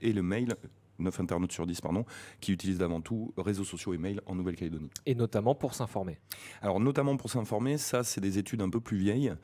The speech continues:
Speaker 1: qui, euh, en fait, premier réflexe pour tout le monde, le matin maintenant,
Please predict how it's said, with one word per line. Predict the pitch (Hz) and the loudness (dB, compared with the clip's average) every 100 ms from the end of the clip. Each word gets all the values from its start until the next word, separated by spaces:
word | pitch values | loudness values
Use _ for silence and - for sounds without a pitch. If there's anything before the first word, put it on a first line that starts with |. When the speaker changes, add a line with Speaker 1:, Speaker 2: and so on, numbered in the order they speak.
| - - - | -12 -16 -12
Speaker 1:
qui, | - 107 104 | 0 4 6
euh, | 98 95 95 - | 8 8 6 4
en | 98 | 2
fait, | 135 - - - - - - | 0 -2 -16 -20 -20 -20 -2
premier | 131 127 | 4 6
réflexe | 117 - 117 | 6 4 0
pour | - - | -4 -2
tout | |
le | 92 | 0
monde, | 90 113 | 0 0
le | 87 | 0
matin | 78 92 | 0 -2
maintenant, | 85 78 95 120 | -2 0 -2 -4